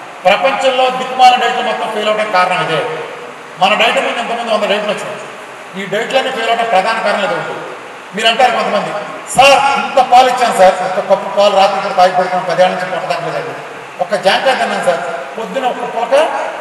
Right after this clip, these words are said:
సాయంత్రం ఒక జాంకాయ సార్, అయినా పొట్ట అలానే ఉంది సార్." ఎందుకు ఉండదు? నువ్వు తిందేంటి? జాంకాయ. నువ్వు తాగిందేంటి? కాఫీ, పాలు. దాంట్లో ఉందేంటి? కార్బోహైడ్రేట్. కార్బోహైడ్రేట్ ఉన్నప్పుడు ఆటోమేటిక్గా గ్లూకోజ్ వస్తే గ్లూకోజ్ కోసం ఇన్సులిన్ వస్తుంది కదా, ఇన్సులిన్ ఉంటే నువ్వు ఫ్యాట్ తీయగలవా? తీయలేవు.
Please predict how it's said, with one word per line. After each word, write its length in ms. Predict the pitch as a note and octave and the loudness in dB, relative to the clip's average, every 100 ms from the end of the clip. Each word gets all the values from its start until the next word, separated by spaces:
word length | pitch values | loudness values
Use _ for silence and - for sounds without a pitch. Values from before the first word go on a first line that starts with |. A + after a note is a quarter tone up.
| - | 2
సాయంత్రం 360 | A#3+ B3 B3+ | 2 2 0
ఒక 140 | - - | -2 -2
జాంకాయ 300 | A3 A3+ A#3+ | -2 -2 0
సార్, 220 | G3 F#3+ - F#3 - - | 2 2 0 -8 -6 -2
అయినా 220 | A3+ C#4 | 0 0
పొట్ట 240 | - - | 0 0
అలానే 260 | A#3 A#3 A3+ | 2 2 0
ఉంది 140 | - | 0
సార్." 180 | E3+ - - - - - - - F3 | 0 0 -4 -8 -10 -14 -16 -10 -6
ఎందుకు 220 | G3+ A3+ | -6 -4
ఉండదు? 480 | G#3+ A3+ C4 - - - - - E3 | -4 -2 -2 -4 -8 -10 -12 -12 -8
నువ్వు 200 | F#3 G#3 | -4 -4
తిందేంటి? 360 | A3 - A#3+ A#3 A#3 A#3 A#3 - | -2 -2 -2 -4 -4 -6 -4 2
జాంకాయ. 380 | F#3+ F#3+ F3+ - | 4 4 2 2
నువ్వు 200 | E3+ F3 | 0 2
తాగిందేంటి? 640 | G3 G3 A3 G3+ - G3 | 2 2 -2 -4 -6 0
కాఫీ, 520 | F#3 F3 D#3 D#3+ - | 0 0 -2 -4 2
పాలు. 420 | F3+ F3 F3 F3 - - - F3+ | 2 2 -2 -6 -8 -12 -4 -2
దాంట్లో 280 | G#3+ A#3+ | 0 0
ఉందేంటి? 280 | A3+ A3+ A3 | -2 -2 -2
కార్బోహైడ్రేట్. 720 | G3+ G3 C4+ - - E3 - - - - | 2 2 2 -2 -4 -6 -8 -12 -8 0
కార్బోహైడ్రేట్ 520 | G3+ - B3 A#3+ A#3+ | 2 2 2 2 0
ఉన్నప్పుడు 200 | A#3 A3+ | 0 0
ఆటోమేటిక్గా 480 | G#3+ A#3 A3+ A#3 B3 B3 - - A3 | 0 0 -4 -4 -4 -4 -8 -10 -8
గ్లూకోజ్ 260 | B3 B3 | 0 0
వస్తే 340 | A#3+ B3 B3 - | 0 -2 -2 -2
గ్లూకోజ్ 340 | A#3+ B3 B3 | -4 -2 -2
కోసం 160 | A#3+ A#3 | -2 -2
ఇన్సులిన్ 280 | A#3 A#3 | -6 -4
వస్తుంది 260 | A3+ A3+ A3+ | -4 -4 -2
కదా, 120 | A#3 D4 - - - - | 0 0 -2 -6 -10 -12
ఇన్సులిన్ 300 | G#3+ G#3+ B3+ | -12 -6 -4
ఉంటే 140 | B3 A#3+ | -2 -4
నువ్వు 180 | A#3 G#3+ | 0 0
ఫ్యాట్ 160 | G#3+ | 0
తీయగలవా? 320 | A3 A3+ A#3 | -2 0 0
తీయలేవు. 520 | B3 G3+ F#3+ - - | 0 -2 -4 -4 -6